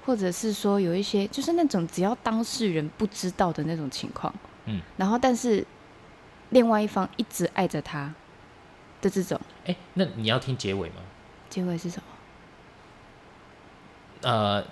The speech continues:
Speaker 2: 奶奶，奶奶某个时间点想起来，
Speaker 1: 嗯。
Speaker 2: 他们曾经有过年轻的这一段美好时光。
Speaker 1: 嗯，嗯，嗯。
Speaker 2: 就下一分钟，奶奶又失忆了，说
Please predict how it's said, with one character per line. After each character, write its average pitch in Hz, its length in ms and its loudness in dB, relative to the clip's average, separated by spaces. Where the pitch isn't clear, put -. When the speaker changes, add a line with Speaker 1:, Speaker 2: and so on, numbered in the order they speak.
Speaker 2:
奶 113 200 0
奶， 113 260 0
奶 120 160 -2
奶 120 280 0
某 120 200 2
个 113 120 2
时 110 180 -2
间 120 200 -2
点 92 180 -6
想 104 260 -2
起 - 200 -4
来， 87 120 -10
Speaker 1:
嗯。 190 240 0
Speaker 2:
他 - 140 -2
们 113 180 0
曾 104 220 -4
经 110 160 -6
有 90 120 -2
过 98 220 -4
年 92 220 -4
轻 101 220 -6
的 87 100 -6
这 190 140 0
一 170 40 2
段 95 180 -2
美 87 120 -8
好 87 180 -8
时 190 200 -2
光。 - 140 -12
Speaker 1:
嗯， 190 100 0
嗯， - 80 -6
嗯。 208 60 -8
Speaker 2:
就 131 200 0
下 - 400 0
一 131 80 0
分 110 220 -6
钟， 95 220 -8
奶 98 160 -2
奶 98 100 0
又 110 140 2
失 98 260 -2
忆 92 140 -4
了， 92 60 -8
说 92 220 -6